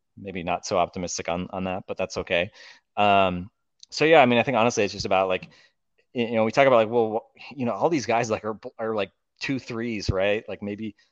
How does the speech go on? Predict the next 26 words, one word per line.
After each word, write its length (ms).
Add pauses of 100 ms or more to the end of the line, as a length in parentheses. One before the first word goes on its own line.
some 200
of 60
them, 160
Chris 220
Livingston, 380
maybe 220
he 120
profiles 420
more 220
like 140
a 40
small 280
ball 160
four 380
even, 360 (360)
but, 200
like, 320 (800)
I 120
think 160
that's 180
fine, 300
to 80
be 120
honest, 440
'cause, 200
like, 340